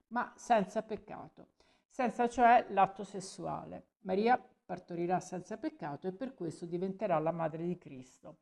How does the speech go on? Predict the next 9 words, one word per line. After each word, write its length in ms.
È 120
una 180
storia 360
appunto 680
<laughs> 0
abbastanza 760
paradossale 880
questa 260
dell'Annunciazione, 1120